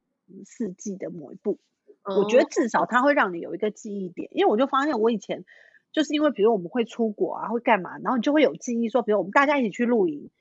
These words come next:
Speaker 1: 你会记得，
Speaker 2: 对。
Speaker 1: 哦，有，有，有，我六月的时候跟谁一起出去露营，或是，
Speaker 2: 而且，
Speaker 1: 哦，有，有，有，我们去金马影展。
Speaker 2: 而且社群都会动态回顾啊。
Speaker 1: 对呀，但现在就是你一直待在家里，其实就是，其实说真的，追剧就变成它其实就是有点，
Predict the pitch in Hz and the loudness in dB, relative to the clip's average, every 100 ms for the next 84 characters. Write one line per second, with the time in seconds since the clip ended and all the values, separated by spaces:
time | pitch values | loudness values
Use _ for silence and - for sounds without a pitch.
0 | - 240 262 233 311 392 415 254 254 247 | 2 4 4 2 4 4 4 6 4 4
1 | 196 185 320 320 294 277 226 254 233 247 | 0 0 0 0 2 2 0 -4 -4 -6
2 | 240 170 233 185 - 226 226 190 - 143 | -6 -8 -8 -12 -8 -6 -4 -4 -6 -16
3 | _ _ _ - 302 339 392 370 247 254 | _ _ _ -6 -2 2 4 6 6 4
4 | 240 180 - _ 202 247 392 311 - 285 | 2 -2 -6 _ -6 -2 0 0 0 0
5 | 277 269 294 277 277 269 294 247 180 151 | 2 4 6 4 2 0 -2 -2 -4 -6
6 | - 196 160 - - - 240 _ _ _ | -4 -4 -4 -6 -8 -10 -16 _ _ _
7 | - 214 202 196 180 170 165 170 _ 349 | -4 2 2 2 0 -4 -8 -10 _ -4
8 | 381 403 330 330 349 226 208 254 269 254 | 0 2 2 2 -2 -4 -4 -4 2 4
9 | 247 247 214 214 160 - 233 220 294 320 | 4 4 4 2 -2 -8 -6 -6 -4 -6
10 | - - _ _ _ - 349 - 330 311 | -8 -16 _ _ _ -4 -2 0 0 0
11 | 277 220 277 269 - 254 240 233 226 180 | -2 2 2 2 -2 -2 -2 0 -2 -4
12 | - 208 202 196 214 208 180 196 - | -6 -6 -4 -2 -2 -2 -2 -4 -6